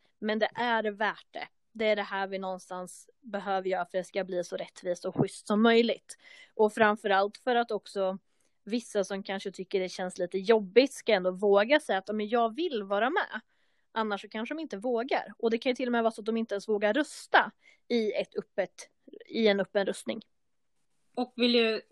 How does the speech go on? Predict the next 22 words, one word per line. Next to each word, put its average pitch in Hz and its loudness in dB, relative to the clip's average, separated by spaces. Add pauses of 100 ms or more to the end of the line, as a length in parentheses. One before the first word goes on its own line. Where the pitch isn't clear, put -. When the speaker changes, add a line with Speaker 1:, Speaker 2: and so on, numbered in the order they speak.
(160)
Speaker 2:
trycka 262 -4
på 254 -2
också - -2
där 208 -2
att 196 -12
precis 226 -8
som 214 -8
det 220 -6
här 202 -6
med 196 -8
att 190 -12
man 196 -8
aldrig 190 -6
säger 190 -2
nej, 262 2 (560)
eh, 202 -4
gällande 190 -2
beslut, 196 -6
så 202 -2
är 202 -2
det 214 0
också, 202 -6